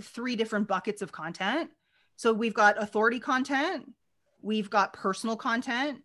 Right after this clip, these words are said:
and social proof. And so I'll kind of go through each of them. So authority content is gonna be things that are teaching,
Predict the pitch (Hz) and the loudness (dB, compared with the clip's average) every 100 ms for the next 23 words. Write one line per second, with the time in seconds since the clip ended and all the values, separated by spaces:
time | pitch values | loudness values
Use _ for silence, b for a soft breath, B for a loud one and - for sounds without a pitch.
0 | _ 214 208 - 196 - 165 - 160 113 | _ -2 -2 -2 -4 -4 -8 -8 -10 -10
1 | - - b b b b b 214 226 220 | -18 -20 b b b b b -2 0 2
2 | 233 220 226 262 262 214 220 214 208 185 | 2 4 4 2 -2 2 2 0 -4 -6
3 | 190 190 165 151 196 - 226 214 226 233 | -6 -8 -8 -10 -10 0 2 2 0 -6
4 | 285 302 339 302 262 247 226 214 208 208 | -2 -2 0 0 0 0 -2 -2 -2 -2
5 | 202 - 196 190 190 185 180 180 - 262 | -4 -4 -2 -2 -2 -2 -2 -4 -4 -8
6 | 254 269 247 240 247 | -4 -4 -2 -2 -4